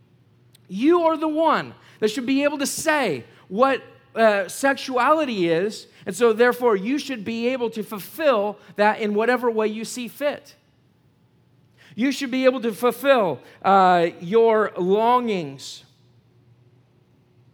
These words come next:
And if you're not getting it from your spouse, then you should go outside of that, because that's what makes you happiest. You've gotta be happy. So get rid of that trash husband or that wife who won't provide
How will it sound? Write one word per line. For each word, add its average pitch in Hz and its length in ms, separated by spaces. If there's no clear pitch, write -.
And 214 140
if 202 100
you're 220 120
not 226 220
getting 240 300
it - 300
from 226 560
your 202 480
spouse, - 880
then 214 160
you 226 80
should 208 180
go 220 200
outside 233 360
of 214 80
that, 165 140
because 180 440
that's 247 300
what 269 160
makes 214 320
you 226 80
happiest. 233 580
You've 277 160
gotta 247 220
be 262 120
happy. 269 500
So 240 140
get 262 220
rid 277 240
of 285 120
that 180 480
trash 170 400
husband 175 580
or 180 140
that 196 180
wife 185 380
who 196 100
won't 190 220
provide 175 680